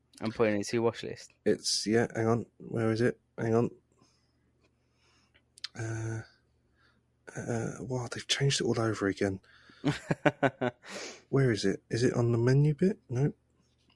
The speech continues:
Speaker 2: Home. It used to be, oh, new and hot. Is that what it is?
Speaker 1: Yeah. It,
Speaker 2: Yeah,
Speaker 1: uh,
Speaker 2: okay.
Speaker 1: no, I think it's got coming
Speaker 2: No,
Speaker 1: soon.
Speaker 2: I found it. There we go.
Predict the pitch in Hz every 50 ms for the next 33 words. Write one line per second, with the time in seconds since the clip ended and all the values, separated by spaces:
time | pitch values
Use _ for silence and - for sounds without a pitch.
0 | - - - - - - 139 135 143 151 160 160 - _ _ _ - - - -
1 | - - - _ - 160 190 196 - - 196 202 190 170 156 - - 131 123 104
2 | - - - - 135 147 156 143 123 107 110 104 95 - - - 107 110 127 -
3 | - 101 98 - 101 - 110 107 - _ _ _ _ - 131 139 143 - 143 151
4 | 151 147 151 156 147 135 123 - - 151 139 131 117 104 107 - - - - -
5 | _ _ _ _ _ _ - - - 131 110 - - - - - 117 127 135 131
6 | 135 139 143 151 156 165 - - - 117 107 107 - - 107 104 98 98 98